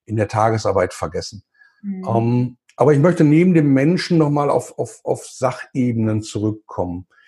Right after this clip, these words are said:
Speaker 1: Ähm, gibt es für dich Perspektiven, auf einer Sachebene dieses Verhältnis Produktion,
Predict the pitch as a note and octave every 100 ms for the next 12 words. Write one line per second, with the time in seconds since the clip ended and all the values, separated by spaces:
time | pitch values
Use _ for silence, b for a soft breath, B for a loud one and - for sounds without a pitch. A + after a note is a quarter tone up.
0 | b b - C3 B2 B2+ A#2 A2+ F3 E3+
1 | G3 - - D#3+ B2+ B2 G3 F#3 - -
2 | _ _ _ _ - C#3+ C#3+ - C#3+ -
3 | - D#3+ E3+ E3+ E3 - - - B2+ A2
4 | C#3+ D#3 - D#3 D3+ D3 C#3+ B2+ B2+ B2+
5 | B2 - B2 B2 D3 C#3+ C#3+ - - C3+
6 | C3+ C3+ - - B2+ B2+ B2+ C3